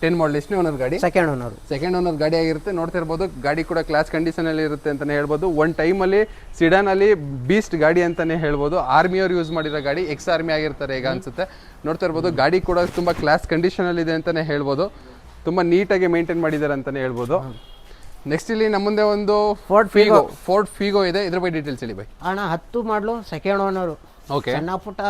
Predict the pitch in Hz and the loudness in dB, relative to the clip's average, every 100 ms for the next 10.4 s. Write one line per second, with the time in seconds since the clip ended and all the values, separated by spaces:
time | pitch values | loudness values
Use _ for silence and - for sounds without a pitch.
0 | 185 165 190 185 175 190 180 165 - 185 | -2 -2 -4 -6 -8 -8 -6 -8 -8 -12
1 | - - 123 123 127 190 - - - 147 | -12 -8 -6 -4 -6 -8 -18 -20 -20 -8
2 | 160 185 185 175 170 156 139 131 151 196 | -6 -4 -4 -4 -4 -4 -6 -8 -4 -2
3 | 190 - 185 156 139 135 127 117 107 - | -2 -2 -4 -4 -4 -10 -10 -10 -12 -14
4 | 113 107 120 190 202 185 214 240 202 214 | -14 -6 0 2 2 0 -2 0 4 4
5 | 185 160 110 123 170 135 139 107 180 226 | 4 0 0 0 -2 -2 -10 2 4 6
6 | 202 160 127 120 110 160 185 143 104 - | 6 6 4 0 0 -2 -4 -8 -10 -18
7 | - - - 170 208 196 185 156 135 110 | -20 -20 -4 4 6 6 4 2 -2 -10
8 | - 175 226 214 170 208 214 220 220 170 | 0 2 4 2 2 4 4 4 2 2
9 | 208 226 208 202 202 262 - 202 214 196 | 4 4 4 4 2 -2 2 2 2 0
10 | 208 160 170 - | 0 0 -2 2